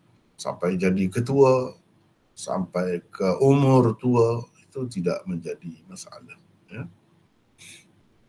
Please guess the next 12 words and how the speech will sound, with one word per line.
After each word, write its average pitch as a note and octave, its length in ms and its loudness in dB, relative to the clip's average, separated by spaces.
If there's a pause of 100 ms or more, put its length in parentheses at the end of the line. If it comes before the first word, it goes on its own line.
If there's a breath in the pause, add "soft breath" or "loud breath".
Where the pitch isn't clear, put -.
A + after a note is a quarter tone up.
(760)
Hadis D3 320 2
yang B2+ 240 4
ketujuh G#2+ 340 -2
puluh F#2+ 220 -2
empat. E2+ 320 -4 (2500)
Ah, F2 400 -6
Imam C3+ 240 8
Bukhari C#3+ 480 4
dengan B2+ 240 2
sanadnya A#2+ 640 4
meriwayatkan A#2 720 2
daripada F#2+ 960 2